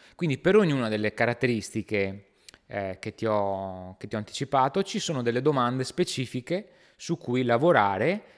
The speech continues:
per arrivare alla chiarezza che ti permette di definire l'obiettivo e di sapere esattamente quali sono gli step che devi compiere per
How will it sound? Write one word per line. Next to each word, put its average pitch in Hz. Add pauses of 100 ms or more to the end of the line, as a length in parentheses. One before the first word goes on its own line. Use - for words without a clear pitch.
(180)
per 143
arrivare 151 (260)
alla 127
chiarezza 165
che 143
ti 147
permette 147
di 98
definire 107
l'obiettivo 123 (240)
e 131
di 139
sapere 131
esattamente 113
quali 117
sono 117
gli 123
step 117
che 123
devi 104
compiere 107
per 104